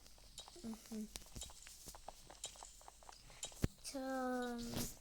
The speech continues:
Дівчина, напевно, здохне. Ну, вона, типа, не вбивала.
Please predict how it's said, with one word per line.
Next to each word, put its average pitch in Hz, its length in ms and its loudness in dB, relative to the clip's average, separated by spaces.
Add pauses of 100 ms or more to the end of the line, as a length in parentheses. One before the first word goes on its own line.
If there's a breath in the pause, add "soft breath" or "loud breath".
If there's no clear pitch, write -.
(240)
Дівчина, 240 680 0
напевно, 233 400 0
здохне. 220 440 0 (1600 loud breath)
Ну, 277 60 10
вона, 262 180 10
типа, 262 260 6
не 247 120 8
вбивала. 240 560 12